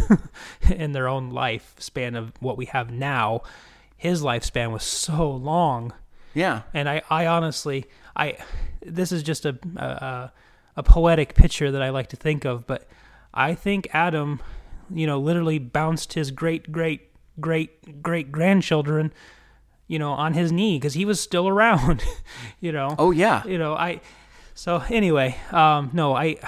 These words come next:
Speaker 1: and also it just, it makes sense. God, God commanded it, "Be fruitful, multiply."
Speaker 2: Mm-hmm.
Speaker 1: You know, I, I, they were doing what God told them to do. And, uh, you know, just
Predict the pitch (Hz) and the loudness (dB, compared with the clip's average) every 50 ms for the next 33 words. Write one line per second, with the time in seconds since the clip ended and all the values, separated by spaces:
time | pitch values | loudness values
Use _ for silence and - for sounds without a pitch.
0 | - - - - - - - - - - - 180 190 190 196 190 - - 170 156 | -12 -12 -12 -12 -14 -16 -18 -18 -16 -10 -6 -2 0 0 0 0 0 0 0 0
1 | 151 180 175 - 175 170 175 190 180 - - - 247 247 190 143 - - - - | 0 -2 -4 -4 -2 -2 -2 -2 -2 -2 -2 -2 0 0 0 -2 -6 -6 -2 2
2 | 151 156 165 180 160 156 - - - _ _ _ - 175 165 170 185 196 - - | 4 4 4 2 0 -4 -12 -14 -20 _ _ _ -4 0 2 2 2 2 0 -2
3 | 185 190 220 254 247 180 127 123 110 110 - - - - - - - - - - | -4 -2 0 0 -2 -2 -2 -4 -6 -6 -8 -12 -18 -20 -20 -20 -20 -12 -6 -4
4 | 165 175 - 202 233 240 - - 180 160 127 113 101 - - - - - - - | -4 -2 -2 -2 -4 -4 -2 0 2 2 2 2 0 -4 -6 -4 -2 0 2 2
5 | - - - 170 185 208 202 - 170 - 170 151 127 113 107 139 151 175 - - | 2 2 4 4 4 4 4 2 -2 0 2 2 2 2 2 -2 -4 -4 -6 -8
6 | - - - - - - 180 165 156 147 143 156 165 156 147 156 160 - 139 151 | -10 -10 -12 -12 -8 -4 -4 -2 -2 0 -2 -2 -2 -2 -2 -2 -2 -4 -6 -8
7 | 151 - - 160 165 170 175 170 156 156 180 190 190 190 180 175 175 175 165 - | -8 -6 -6 -4 -2 0 0 0 2 2 2 4 4 2 2 2 0 0 -2 -4
8 | - - 151 170 190 180 180 165 180 160 165 185 170 156 - 170 170 170 175 175 | -6 -6 -6 -4 -6 -8 -4 0 2 2 2 2 0 -2 -2 -2 -2 -2 -2 -4
9 | 175 165 165 156 156 214 262 233 143 139 - - - - - - - - - 160 | -4 -4 -6 -4 -4 -4 -2 -2 -4 -6 -8 -14 -20 -20 -20 -20 -20 -12 -8 -6
10 | 151 147 143 143 139 151 147 143 143 139 135 139 - - _ _ _ _ _ _ | -6 -6 -6 -6 -4 -4 -4 -2 -4 -4 -6 -8 -10 -14 _ _ _ _ _ _
11 | _ _ - - 175 165 151 143 175 165 - - - | _ _ -6 -4 -4 -4 -4 -4 -6 -8 -8 -10 -12